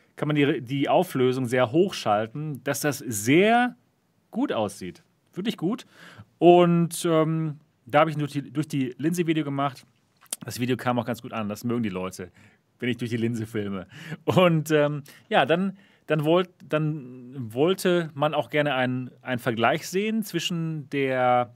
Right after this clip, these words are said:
Quest zwei und der Reverb G zwei. Das hab ich dann am nächsten Tag gebracht. Und da sieht man dann, dass die Quest zwei zwar richtig toll aussieht, aber dass die G zwei doch noch ganz klar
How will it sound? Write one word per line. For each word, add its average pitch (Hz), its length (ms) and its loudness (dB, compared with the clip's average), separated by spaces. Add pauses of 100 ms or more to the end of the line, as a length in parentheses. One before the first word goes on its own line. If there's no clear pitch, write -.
(200)
Quest - 360 -6
zwei 147 440 0
und 143 260 -8
der 127 480 0
Reverb 117 460 -2
G 202 120 -8
zwei. 196 440 -2
Das 160 120 -8
hab 156 80 -4
ich 147 60 -16
dann 131 120 -6
am 113 80 0
nächsten 180 320 -6
Tag 170 220 -4
gebracht. 151 500 -6 (1040)
Und 147 800 2 (320)
da 143 120 2
sieht 156 220 -10
man 160 180 0
dann, 139 540 -2
dass 139 220 -4
die 139 340 -6
Quest 131 320 -6
zwei 135 500 -2 (280)
zwar 135 320 -2
richtig 123 240 -12
toll 120 160 -4
aussieht, 170 520 -8
aber 147 540 -2 (200)
dass 135 180 -8
die 139 120 -10
G 131 120 -8
zwei 123 540 -2 (420)
doch 127 200 -6
noch 113 300 -6 (320)
ganz 131 220 -6
klar 120 360 0